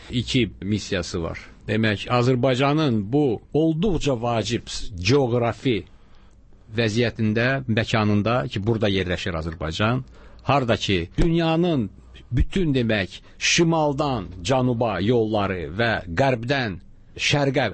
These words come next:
bütün yolları, Norveçdən, İsveçdən Hind okeanına yol buradan keçir. Yəni, əlbəttə ki, Rusiya ilə də getmək olar, amma Rusiya qoymur. Ona görə Azərbaycan bu qədər vacibdir. Və ona görə dəstəkləyirlər buranı ki, itirmək istəmirlər.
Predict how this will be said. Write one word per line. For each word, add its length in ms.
bütün 340
yolları, 640
Norveçdən, 800
İsveçdən 880
Hind 280
okeanına 540
yol 220
buradan 380
keçir. 380
Yəni, 260
əlbəttə 320
ki, 140
Rusiya 260
ilə 140
də 100
getmək 480
olar, 240
amma 200
Rusiya 300
qoymur. 380
Ona 220
görə 240
Azərbaycan 580
bu 160
qədər 300
vacibdir. 560
Və 280
ona 300
görə 340
dəstəkləyirlər 880
buranı 400
ki, 200
itirmək 480
istəmirlər. 540